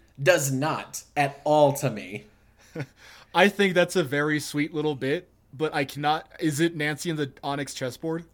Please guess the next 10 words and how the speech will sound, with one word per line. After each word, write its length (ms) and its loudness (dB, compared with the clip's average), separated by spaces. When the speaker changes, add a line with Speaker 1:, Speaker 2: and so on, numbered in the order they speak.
Speaker 1:
Yes, 600 2
because, 320 -2
g-, 180 -10
so 200 0
he 100 -4
buys 280 -2
cologne 500 0
for 140 -6
Boomhauer. 640 0
Speaker 2:
Uh-huh. 300 -6